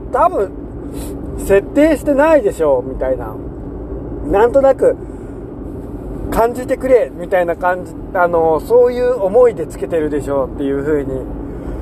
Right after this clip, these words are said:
思うしかないものがあるんですけど。ただ、それがいいんですよ。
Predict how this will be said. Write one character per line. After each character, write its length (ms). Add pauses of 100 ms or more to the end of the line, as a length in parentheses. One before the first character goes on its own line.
思 480
う 80
し 140
か 120
な 220
い 60
も 120
の 100
が 160
あ 60
る 100
ん 60
で 120
す 80
け 100
ど。 300 (1900)
た 140
だ、 320 (460)
そ 160
れ 120
が 140
い 60
い 60
ん 100
で 100
す 160
よ。 180